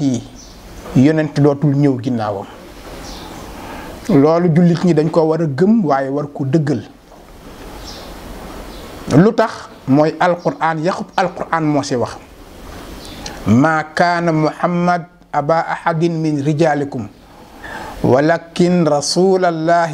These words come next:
وخاتم النبيين." Alqur'an, Yàlla mu wax ne yonent bi du bàyyu kenn ci yéen, waaye yonent bi Yàlla la te moo tëj yonent yi, mooy yonent dootul am ginnaaw. Kon kooku yaxub Alqur'an la.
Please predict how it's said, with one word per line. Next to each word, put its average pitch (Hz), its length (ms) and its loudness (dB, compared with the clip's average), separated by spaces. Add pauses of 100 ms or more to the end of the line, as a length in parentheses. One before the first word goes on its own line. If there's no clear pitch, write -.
وخاتم 170 840 0
النبيين." 139 720 -2 (1800)
Alqur'an, 185 560 0
Yàlla 185 240 2
mu 175 160 2
wax 165 160 2
ne 208 240 -2 (480)
yonent 190 560 4
bi 170 120 4
du 170 120 2
bàyyu 160 400 2
kenn 208 300 0
ci 170 160 -6
yéen, 123 240 0 (580)
waaye 165 460 2
yonent 202 380 2
bi 160 200 4
Yàlla 151 220 0
la 143 140 0
te 175 120 2
moo 185 240 4
tëj 285 240 0
yonent 160 380 0
yi, 110 340 -12
mooy 131 220 0
yonent 170 280 2
dootul 143 300 -2
am 123 140 -6
ginnaaw. 107 260 -4 (800)
Kon 123 160 2
kooku 156 240 2
yaxub 180 320 0
Alqur'an 123 480 -2
la. 104 60 -14